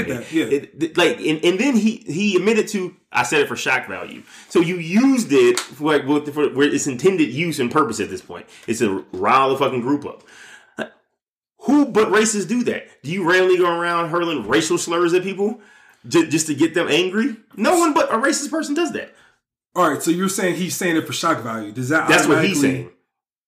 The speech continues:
Speaker 1: Yeah.
Speaker 2: That's what he's saying, not me. I,
Speaker 1: So you don't believe him?
Speaker 2: No, I believe he did it for shock value, but I, my point is only racists do shit like that.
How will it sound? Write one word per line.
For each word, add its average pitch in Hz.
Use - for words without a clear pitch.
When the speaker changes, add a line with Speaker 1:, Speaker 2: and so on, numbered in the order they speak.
Speaker 1:
Yeah. 107
Speaker 2:
That's 135
what 143
he's 156
saying, -
not 127
me. 110
I, -
Speaker 1:
So 240
you 233
don't 202
believe 175
him? 110
Speaker 2:
No, 254
I 220
believe 233
he 190
did 170
it 127
for 123
shock 180
value, 113
but 110
I, 113
my 113
point 165
is 120
only 143
racists 120
do 139
shit 139
like 92
that. -